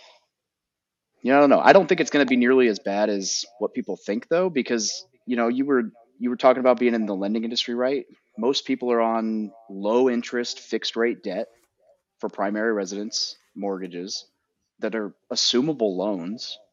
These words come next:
So they're not, I don't think the primary residence mortgage is gonna crash. Like, the, the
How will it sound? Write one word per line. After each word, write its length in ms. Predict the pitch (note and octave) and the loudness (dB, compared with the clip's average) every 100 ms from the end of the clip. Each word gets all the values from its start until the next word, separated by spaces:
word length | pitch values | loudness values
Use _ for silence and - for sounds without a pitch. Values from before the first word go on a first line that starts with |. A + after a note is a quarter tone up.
| _ _ _ _ _ - | _ _ _ _ _ -8
So 180 | A#2+ | -4
they're 140 | G#2+ A2+ | 0 0
not, 360 | A2+ C#3 - - _ - | 0 0 -2 -8 _ 0
I 60 | |
don't 160 | C#3+ D3 | 0 0
think 140 | C#3+ | -2
the 60 | A#2+ | -4
primary 440 | - B2 C#3 A#2 | -2 0 4 4
residence 420 | G#2 G#2 G#2+ G2+ G#2 | 2 0 -2 -4 -2
mortgage 340 | G#2+ G#2 G#2 | -2 -4 -6
is 80 | G2 | -6
gonna 160 | G2+ F2+ | -6 -4
crash. 560 | - F#2+ E2 G2 - - - - | -2 0 -2 -6 -12 -14 -16 -8
Like, 180 | G2+ F#2+ | -6 -4
the, 180 | F#2 - - | -6 -8 -6
the 240 | G2 | -6